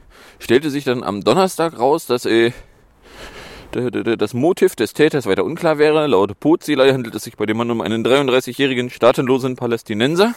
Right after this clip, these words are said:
Medienberichten zufolge soll der Mann ein polizeibekannter Intensivtäter gewesen sein. Schleswig-Holsteins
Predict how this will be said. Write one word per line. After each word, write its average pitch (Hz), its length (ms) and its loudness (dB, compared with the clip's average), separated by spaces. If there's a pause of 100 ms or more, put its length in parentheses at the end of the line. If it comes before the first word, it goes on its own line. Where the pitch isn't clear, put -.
(880)
Medienberichten 185 640 -2
zufolge 180 540 0
soll 127 280 4
der 117 200 2
Mann 139 300 0
ein 127 160 -2
polizeibekannter 127 800 -2
Intensivtäter 135 840 -4
gewesen 180 360 0
sein. 185 300 2 (580)
Schleswig-Holsteins 120 800 -2